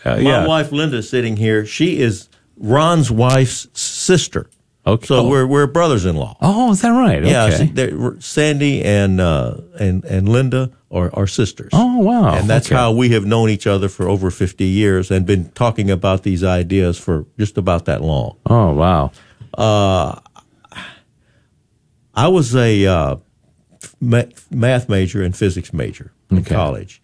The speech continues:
Speaker 2: and, uh, have always been challenged and interested in faith science issues.
Speaker 1: Mm-hmm.
Speaker 2: And after college, I began to study the different philosophers and ended up at one, some point writing a philosophy book about, like, the history of philosophy.
Speaker 1: Hmm.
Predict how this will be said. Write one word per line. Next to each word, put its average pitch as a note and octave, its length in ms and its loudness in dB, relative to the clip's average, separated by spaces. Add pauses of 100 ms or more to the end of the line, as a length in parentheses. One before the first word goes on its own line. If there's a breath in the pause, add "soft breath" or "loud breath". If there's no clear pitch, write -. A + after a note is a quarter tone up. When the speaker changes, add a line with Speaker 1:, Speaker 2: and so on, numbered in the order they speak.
(420)
Speaker 2:
and, F2+ 400 -2
uh, D2+ 300 -4
have F#2 240 -4
always A2 440 2
been G2 480 0 (1200)
challenged C#3 760 0 (360)
and A2 160 0
interested G#2 720 -2 (100)
in G2 180 -2
faith G#2 340 0
science E2+ 580 -4
issues. G2+ 560 -12
Speaker 1:
Mm-hmm. E2+ 340 2 (440 soft breath)
Speaker 2:
And G2 200 -2
after B2+ 420 -2 (120)
college, A2+ 420 0
I G#2+ 80 2
began G#2 480 0
to F#2+ 420 -2 (540)
study A2+ 360 0
the F#2+ 120 0
different F#2+ 360 -4
philosophers G2 840 -2
and F#2+ 140 0
ended G2 240 2
up F#2 220 -2
at E2+ 180 -4
one, G2 180 -4
some G#2+ 220 -2
point F#2+ 260 -2
writing F2+ 280 -2
a E2 60 -4
philosophy F#2 580 -2
book F2 360 -6
about, D#2+ 320 -6
like, D#2+ 180 -4
the D#2 80 -6
history F#2+ 340 -2
of D#2 100 -6
philosophy. D2 560 -8
Speaker 1:
Hmm. D#3+ 400 4